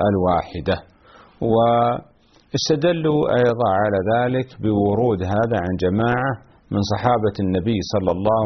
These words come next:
عليه وسلم، فقد ورد عن كثير منهم أنه اكتفى بركعة واحدة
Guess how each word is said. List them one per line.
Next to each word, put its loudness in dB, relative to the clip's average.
عليه 0
وسلم، -4
فقد 0
ورد 2
عن -2
كثير 0
منهم -2
أنه 0
اكتفى 0
بركعة 0
واحدة 0